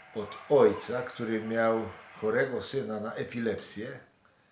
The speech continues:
gdzie szatan rzucał go na lewo i na prawo, modlili się i bez rezultatu. A kiedy Pan Jezus pomodlił się i wygonił tego złego ducha z tego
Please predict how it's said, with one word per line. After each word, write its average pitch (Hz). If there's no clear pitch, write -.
gdzie 101
szatan 120
rzucał 120
go 107
na 101
lewo 123
i 110
na 104
prawo, 107
modlili 113
się 131
i 160
bez 131
rezultatu. 98
A 95
kiedy 117
Pan 120
Jezus 220
pomodlił 85
się -
i 95
wygonił 110
tego 85
złego 131
ducha 101
z -
tego 87